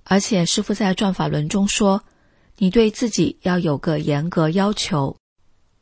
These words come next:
我却常常不想去花几分钟就可以完成的事，不想再跨出去一步多讲几句真相，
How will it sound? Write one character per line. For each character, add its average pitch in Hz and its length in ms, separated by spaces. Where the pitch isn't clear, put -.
我 208 140
却 247 180
常 214 240
常 202 300
不 233 100
想 170 220
去 - 160
花 220 300
几 180 220
分 196 220
钟 220 260
就 208 180
可 - 220
以 170 120
完 151 220
成 156 280
的 165 100
事， - 360
不 226 100
想 165 280
再 180 200
跨 - 260
出 - 160
去 208 200
一 165 180
步 185 280
多 233 200
讲 175 260
几 147 160
句 151 160
真 202 220
相， 196 340